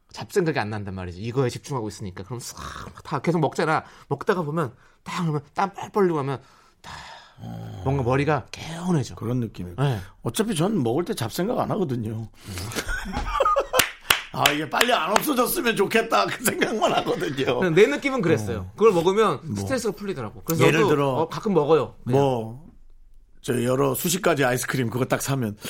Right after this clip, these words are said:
Speaker 2: "어떻게 이런 맛을 만들어내지?" <laughs> 하면서,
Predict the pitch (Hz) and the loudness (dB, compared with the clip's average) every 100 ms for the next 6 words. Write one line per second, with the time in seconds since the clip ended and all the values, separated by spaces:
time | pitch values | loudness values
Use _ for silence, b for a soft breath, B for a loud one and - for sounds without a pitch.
0 | B B - - 440 202 139 392 440 440 | B B -8 0 2 2 0 2 2 2
1 | 285 127 - - - - - - 339 807 | 2 2 0 0 -2 -4 0 0 0 -6
2 | 1077 - - 1077 180 135 143 | -6 0 0 2 0 0 0